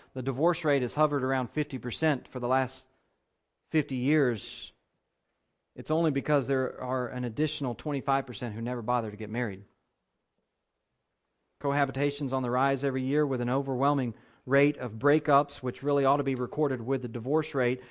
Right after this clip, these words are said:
if you want to see really how desperate a situation couples are in America, so that nearly all relationships, seven, um, excuse me, nearly seventy-five percent of all relationships, whether it is married or cohabitation, end in a breakup of some sort.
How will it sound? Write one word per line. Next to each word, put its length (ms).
if 140
you 60
want 100
to 80
see 240
really 260
how 160
desperate 640
a 80
situation 720
couples 420
are 220
in 140
America, 500
so 160
that 100
nearly 320
all 500
relationships, 720
seven, 320
um, 80
excuse 240
me, 100
nearly 240
seventy-five 460
percent 200
of 80
all 160
relationships, 680
whether 400
it 80
is 380
married 420
or 80
cohabitation, 800
end 320
in 120
a 60
breakup 420
of 120
some 180
sort. 340